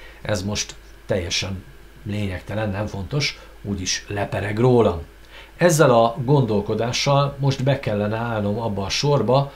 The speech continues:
akik egyoldalúan az oroszokat és Putyin elnököt tartják hibásnak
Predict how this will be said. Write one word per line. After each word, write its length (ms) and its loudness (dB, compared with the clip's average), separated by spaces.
akik 440 0
egyoldalúan 880 4
az 280 0
oroszokat 760 2
és 460 0
Putyin 360 0
elnököt 560 2
tartják 480 0
hibásnak 680 -2